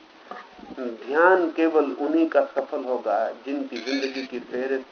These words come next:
पर ध्यान नंबर एक बन जाता है, अन्यथा सफल नहीं हो सकता। सब छोड़ दें, ध्यान मत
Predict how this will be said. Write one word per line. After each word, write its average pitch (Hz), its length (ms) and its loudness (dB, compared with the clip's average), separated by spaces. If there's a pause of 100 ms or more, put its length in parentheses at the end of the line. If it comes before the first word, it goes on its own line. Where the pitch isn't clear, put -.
पर 113 100 -4
ध्यान 123 600 -6
नंबर 113 540 -8
एक 113 200 -8 (500)
बन 110 180 -8
जाता 101 320 -6
है, - 80 -8 (400)
अन्यथा 135 380 -6
सफल - 360 -12 (120)
नहीं 131 120 -10
हो 107 200 -14
सकता। - 260 -20 (1120)
सब 247 160 4 (140)
छोड़ 110 240 -4
दें, - 300 -14 (1900)
ध्यान 127 240 -4
मत 135 180 -6